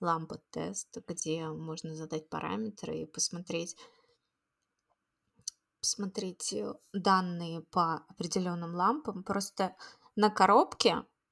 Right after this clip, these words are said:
может быть <laughs> указано одно, по факту может быть совсем другое. И вот, э, основатель проекта Лампа Тест фактически измерил, протестировал очень, очень много ламп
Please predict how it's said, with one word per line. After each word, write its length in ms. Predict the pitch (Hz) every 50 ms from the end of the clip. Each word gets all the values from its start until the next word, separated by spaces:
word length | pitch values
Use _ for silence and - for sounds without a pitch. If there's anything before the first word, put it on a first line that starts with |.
| _ _
может 380 | - 190 202 208 226 233 208 190
быть 240 | - 202 190 -
<laughs> 20 | -
указано 500 | - - 220 208 202 - 214 196 196 208
одно, 340 | 196 196 196 190 165 156 156
по 160 | - - 180
факту 420 | - - 220 220 - - - 220
может 320 | 185 165 180 185 185 175 -
быть 160 | 175 185 -
совсем 320 | - 190 - - 180 175
другое. 600 | 175 190 185 180 - 196 180 156 156 156 - 185 - - - - - _ _ _ _ _ _ _
И 100 | - 190 185
вот, 340 | 185 185 185 185 - -
э, 240 | - 160 165 160 - -
основатель 760 | 190 190 - - 185 190 180 180 185 - - - - - - _ _ _ _ _ - - _ _ _ _
проекта 580 | - 196 190 196 196 196 190 180 - - - 170
Лампа 320 | 165 170 170 190 196 170 165
Тест 560 | - _ - 180 196 247 330 - - _ _ _ _ _ _ _ _ _ _ _ _ _ _ _ _ _ _ _ _ _ _ _ _ _ _ _ _ _ _ _ _ _ _ _ _
фактически 840 | - - 196 196 - - - 226 220 - 208 190 - - - 180
измерил, 680 | 175 170 180 180 180 196 220 247 226 190 196 156 - - _ _ _ _ _ _ _ _ -
протестировал 880 | - - 202 196 - 196 - - - - 214 220 226 208 185 175 170 175
очень, 460 | 190 196 - - 190 190 175 170 - -
очень 380 | - 190 190 - - - 165
много 480 | 165 165 170 170 170 175 170 190 - -
ламп 440 | 156 156 160 180 220 262 277 277